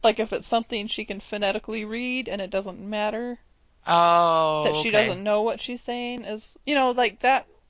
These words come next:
Speaker 1: happened in, like, season two with Oz and Willow when they were trying to get, um, Angelus back. Oz is like, "I don't read Latin." She's like, "You just have to read it."
Speaker 2: Right, you don't have to know what you're saying, just have to read
Speaker 1: Right.
Speaker 2: it.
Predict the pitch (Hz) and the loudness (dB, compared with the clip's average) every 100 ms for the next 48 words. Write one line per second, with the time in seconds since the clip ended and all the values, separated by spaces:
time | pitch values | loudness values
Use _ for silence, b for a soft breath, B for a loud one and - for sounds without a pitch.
0 | _ - 214 226 220 220 208 202 196 - | _ -12 0 0 0 -6 -4 -4 -6 -8
1 | 214 202 190 - 208 180 156 180 - 190 | -10 -10 -12 -8 -6 -4 -6 -8 -4 0
2 | 185 185 180 180 180 170 175 180 165 170 | -2 -4 -10 -6 -4 -4 -4 -6 -8 -8
3 | - 170 175 - 156 - b b b b | -10 -10 -10 -10 -10 -10 b b b b
4 | b b b b _ 175 170 165 - - | b b b b _ -2 -2 -2 -8 -6
5 | 185 190 226 165 - 120 147 170 - 202 | -4 2 2 2 -2 -4 -4 -8 0 2
6 | 214 214 190 175 - - 175 214 277 285 | 4 2 -2 -2 -4 -14 -10 -6 -4 -4
7 | 208 254 208 185 117 156 202 196 190 175 | -4 -6 0 -2 -2 -10 -12 -10 -10 -10
8 | 185 208 - 240 - 220 226 196 - _ | -10 -10 -10 -10 -10 -10 -6 -6 -8 _
9 | _ _ - _ _ _ - 170 156 143 | _ _ -20 _ _ _ -6 0 2 2
10 | - 160 143 165 147 139 120 131 131 131 | 0 -2 -2 -2 0 0 -2 -8 -12 -12
11 | 123 131 131 127 160 - 123 - - | -12 -12 -14 -12 -10 -10 -10 -12 -16